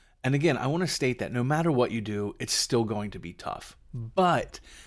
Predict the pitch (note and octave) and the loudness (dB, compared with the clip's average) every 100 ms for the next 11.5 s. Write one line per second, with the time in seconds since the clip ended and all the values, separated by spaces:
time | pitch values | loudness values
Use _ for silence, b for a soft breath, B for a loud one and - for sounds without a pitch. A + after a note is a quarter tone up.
0 | B D3 - D#3+ E3 D3+ C3+ B2 A2 A2+ | B -4 2 4 6 4 2 0 2 0
1 | G#2+ - - b b b b b b b | 0 -8 -10 b b b b b b b
2 | b _ _ _ _ - D3 - G#3+ G3 | b _ _ _ _ 2 4 6 6 6
3 | E3 A#2+ A2+ - A2 A2+ A2 F2+ D#2+ A2 | 6 4 0 -2 -4 -2 -2 -4 -2 0
4 | B2 - B2 - C3 C#3+ - F#3 F3+ D3 | 2 0 -4 0 -2 0 4 4 4 0
5 | A#2 A#2 A#2+ G#2+ - F#3 A3 A#3 C3 C3 | 0 0 0 0 -2 -2 0 0 0 0
6 | C#3 C#3 B2+ - A#2 A#2 F2 C#2+ B B | -2 -2 -4 -2 -2 -2 -4 -10 B B
7 | B B - B2 B2 E3 F3 E3 C3 G#2 | B B 0 4 4 4 4 2 0 0
8 | G#2+ C3 - - - C#3 A2+ G#2 A2+ - | 2 2 2 0 0 2 2 0 -4 -10
9 | - b b b b b A#2 A#2+ A#2+ A2+ | -20 b b b b b 4 4 4 2
10 | G2+ A2 A#2 - C#3+ C#3 C#3+ D#3+ D#3+ D#3 | 2 0 0 -4 0 2 2 2 0 -2
11 | D3 - C#3+ C3 B2 | 0 0 0 0 -2